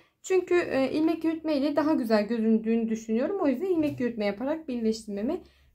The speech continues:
tamamlayacağım. E, şimdi şu yan kısmından başlangıcımızı yapalım. Herhangi birinden başlangıç yapabilirsiniz. Fark etmiyor. Sadece ben bu şekilde yerleştirip sizlere göstermek istedim. Ortaya bir tane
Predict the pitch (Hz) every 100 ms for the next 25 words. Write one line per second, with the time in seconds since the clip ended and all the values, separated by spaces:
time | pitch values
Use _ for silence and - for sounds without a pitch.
0 | - 262 226 208 196 185 269 330 403 _
1 | _ - 247 254 247 349 349 330 349 349
2 | 349 339 311 262 302 302 285 277 262 233
3 | 233 254 285 294 269 220 277 320 381 392
4 | 277 311 302 302 285 294 294 285 254 -
5 | 277 254 240 226 220 220 - 247 254 262
6 | - 202 - 359 370 285 285 330 339 349
7 | 349 320 233 226 285 330 269 254 - 349
8 | - 294 247 302 302 247 240 - 240 233
9 | 226 - 185 254 330 - - _ 302 349
10 | 339 277 208 214 285 330 330 330 320